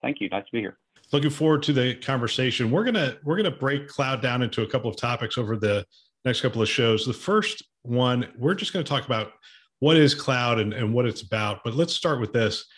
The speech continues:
Speaker 2: Give us a little of your background and your experience with cloud computing.
Speaker 1: Yeah, sure. As you mentioned, Director of Healthcare. I've been with Sirius now for a couple of months. Come as a former ciso and C T O for Cone Health in Greensboro, North Carolina. And we had made a very large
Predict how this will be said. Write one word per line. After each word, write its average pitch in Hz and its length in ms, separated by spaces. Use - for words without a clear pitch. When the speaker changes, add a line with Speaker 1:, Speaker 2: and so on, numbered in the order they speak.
Speaker 2:
Give 214 140
us 233 100
a 226 60
little 185 180
of 120 100
your 127 180
background 123 540
and 107 120
your 107 120
experience 104 520
with 101 160
cloud 98 260
computing. 92 320
Speaker 1:
Yeah, 262 160
sure. - 160
As 101 140
you 104 60
mentioned, 101 320
Director 104 320
of 95 60
Healthcare. 123 380
I've 101 100
been 110 120
with 98 220
Sirius 113 280
now 104 200
for 98 180
a 90 60
couple 107 240
of 104 80
months. 104 240
Come 117 200
as 104 160
a 92 100
former 110 340
ciso 107 440
and 95 160
C 110 100
T 104 220
O 92 180
for 95 80
Cone 101 320
Health 101 240
in 98 100
Greensboro, 101 520
North 98 340
Carolina. 95 640
And 95 340
we 117 140
had 101 160
made 110 240
a 98 140
very 107 300
large 98 460